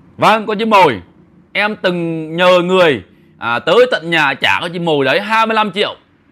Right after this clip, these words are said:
Thấy chưa? Từ khi là một con chim là rất là bẩn thỉu, chưa có giải gì, bộ lông rất là xấu vì ở trong lồng mồi. Đấy. Thì sau đó là anh ấy mới đưa đi, đi, đi dợt nhẹ, nhẹ, nhẹ mà nó bật lên nó chơi. Tại con chim rất là tốt.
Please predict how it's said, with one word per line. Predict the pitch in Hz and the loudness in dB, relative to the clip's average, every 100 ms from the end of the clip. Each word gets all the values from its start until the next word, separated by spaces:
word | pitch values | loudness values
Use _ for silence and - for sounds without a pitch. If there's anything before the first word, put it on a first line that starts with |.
| _ - | _ -8
Thấy | 165 | -2
chưa? | 202 190 156 _ _ - | 0 0 -2 _ _ -4
Từ | 196 208 | 2 2
khi | 214 247 | 2 0
là | 240 | -2
một | 185 | -2
con | 185 | -4
chim | 180 226 226 | -4 -6 -2
là | 202 170 139 | 2 4 2
rất | 190 339 - | 2 0 0
là | 214 180 | 0 2
bẩn | 160 160 | 0 -2
thỉu, | 185 120 131 - _ _ | -4 -4 -6 -12 _ _
chưa | 240 262 | 2 2
có | 254 | 4
giải | 254 139 165 | 4 2 2
gì, | 175 143 98 - - | 2 0 -2 -12 -2
bộ | 151 156 | 0 2
lông | 202 208 | 0 2
rất | 233 | 0
là | 214 | 0
xấu | 165 170 226 | 0 2 2
vì | 202 | 0
ở | 120 147 | -2 -2
trong | 175 | -2
lồng | 160 139 | -4 0
mồi. | 165 123 90 _ _ _ _ | 2 0 -4 _ _ _ _
Đấy. | 107 151 190 226 233 - _ _ - | -2 2 4 2 -2 -10 _ _ -8
Thì | 147 | -4
sau | 208 208 | 0 2
đó | 226 | 2
là | 170 | 0
anh | 196 196 | -2 -2
ấy | 220 | -4
mới | 226 | 0
đưa | 214 | 2
đi, | 202 202 | 2 0
đi, | 185 196 | -2 -2
đi | 190 185 | -2 0
dợt | 175 123 | 0 0
nhẹ, | 147 | -4
nhẹ, | 160 165 151 | -4 -4 -2
nhẹ | 170 147 | -2 -2
mà | 143 | -2
nó | |
bật | 185 143 | -2 -2
lên | 170 | -2
nó | 202 | 0
chơi. | 202 147 | 0 -2
Tại | - 127 | -6 -10
con | 151 | -6
chim | 147 | -2
rất | 196 | -2
là | 107 | 0
tốt. | 208 - | 0 -2